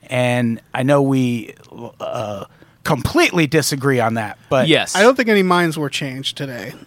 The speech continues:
Speaker 2: No, I, I, I
Speaker 3: I en-
Speaker 2: like, oh, go ahead.
Speaker 3: I was just gonna say I enjoyed it. Um, I don't feel passionate about it in either direction like you two. Um, I would maybe watch it again in the future.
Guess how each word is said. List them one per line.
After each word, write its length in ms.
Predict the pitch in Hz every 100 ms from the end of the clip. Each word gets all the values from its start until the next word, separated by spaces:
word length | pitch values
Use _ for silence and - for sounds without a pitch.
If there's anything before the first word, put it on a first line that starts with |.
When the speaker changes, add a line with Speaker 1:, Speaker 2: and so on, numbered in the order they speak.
| _
Speaker 2:
No, 360 | 190 214 202 202
I, 120 | 175
I, 540 | 180 - 170 185 190 -
I 340 | - - - -
Speaker 3:
I 140 | - 285
en- 60 | 415
Speaker 2:
like, 280 | - - - - - - - _ _ -
oh, 60 | 127
go 80 | 131
ahead. 200 | 156 165 - -
Speaker 3:
I 80 | 226
was 80 | 311
just 80 |
gonna 80 | 294 - 247
say 0 |
I 180 | 196 214
enjoyed 520 | 208 175 175 202 240
it. 180 | 269 - - - - _
Um, 520 | 190 180 170 156 143 - _ -
I 80 | 180
don't 180 | 196 175
feel 160 | 180
passionate 640 | 151 175 170 - 190 196 - -
about 340 | 185 185 185
it 180 | 196 196 -
in 140 | 165
either 340 | 160 165 180 175
direction 560 | 180 175 180 - 190
like 220 | 170 143 165
you 160 | 165
two. 340 | 160 202 196 208 - - - _
Um, 400 | 160 160 147 143 -
I 100 | 175
would 160 | 160
maybe 260 | 160 156 156
watch 300 | 156 151 -
it 60 | 151
again 200 | 143 143
in 100 | 139
the 80 |
future. 500 | - 139 127 135 123